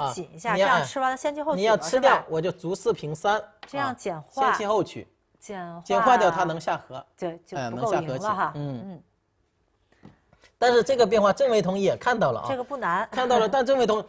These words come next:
Speaker 2: 就次序做了一个非常好的调整，他就先兵四平三，拱你这个象。
Speaker 1: 哦，
Speaker 2: 哎，
Speaker 1: 先不去踩，是吧？
Speaker 2: 先不去踩，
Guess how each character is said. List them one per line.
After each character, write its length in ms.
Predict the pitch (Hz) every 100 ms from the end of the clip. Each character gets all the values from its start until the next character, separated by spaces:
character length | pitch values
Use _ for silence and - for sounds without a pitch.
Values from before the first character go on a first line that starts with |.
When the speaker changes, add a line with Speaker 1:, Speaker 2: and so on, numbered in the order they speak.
| _ -
Speaker 2:
就 120 | 202
次 240 | - 277
序 180 | - 190
做 160 | 202 202
了 80 |
一 40 | 180
个 80 | 202
非 200 | 262 233
常 140 | 196
好 200 | 151 143
的 80 | 135
调 240 | - 156
整， 160 | 165 135 - _
他 120 | -
就 120 | 233
先 360 | - - 311 311 - _ _ _ -
兵 180 | 220
四 120 | 202 208
平 160 | 170
三， 180 | 185 196 - _ _ _ _ - _ -
拱 180 | 226 285
你 120 | 185
这 100 | 190
个 80 | 185
象。 220 | 294 240 - _ _ _ _ _ _ _ _ _ _
Speaker 1:
哦， 80 | -
Speaker 2:
哎， 160 | 185 330
Speaker 1:
先 240 | - 311
不 100 | 285
去 220 | 277 349
踩， 400 | 339 - 185 107 165
是 80 |
吧？ 60 | -
Speaker 2:
先 180 | 285 262
不 80 | 226
去 140 | 247
踩， 240 | - 123